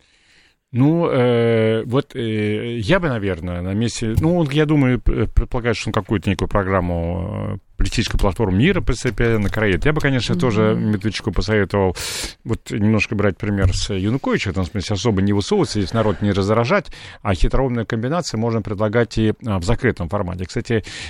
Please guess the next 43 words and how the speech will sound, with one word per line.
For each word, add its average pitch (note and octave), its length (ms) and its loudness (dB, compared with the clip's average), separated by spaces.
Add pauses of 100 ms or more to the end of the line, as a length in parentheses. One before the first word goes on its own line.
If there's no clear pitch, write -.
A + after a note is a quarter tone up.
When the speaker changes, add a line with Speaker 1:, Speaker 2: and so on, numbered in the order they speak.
(120)
Speaker 1:
Янукович A#2 440 2
тоже G#2+ 180 0
очень A2+ 220 -2
умный F#2 200 2
человек, - 240 -4
у G2 40 -4
него G2 160 -2
просто G#2 300 -10
ум F#2 80 -6
по-другому G2 440 -6
немножко F2+ 400 -2
чуть-чуть - 380 -12
застроен, F2 300 -4
чтобы F2+ 180 -8
вы F2+ 120 -2
знали. E2+ 340 -4 (280)
У - 40 -16
Януковича A2 480 -2 (160)
абсолютная A2 760 -6
память. F2 480 -14 (460)
Вот - 220 -10
он, C#3+ 200 2 (520)
он D#3+ 100 0
же C#3 140 -4
не D3+ 100 0
Speaker 2:
Я A3 140 4
Speaker 1:
сам, C#4+ 80 6
Speaker 2:
очень C4 240 -2
надеюсь G3 420 0
Speaker 1:
он C#3+ 60 6
Speaker 2:
на D3 80 8
Speaker 1:
уже D3 120 4
не, D#3+ 120 6
Speaker 2:
это. E3 180 0
Speaker 1:
он D3+ 100 4
же, D#3 220 0 (220)
он D3 140 4
же C#3+ 120 2
не D#3+ 100 6
Speaker 2:
Что D4 100 4
Speaker 1:
сам D#4+ 120 4
Speaker 2:
он D4 60 -2
помнит F4 360 2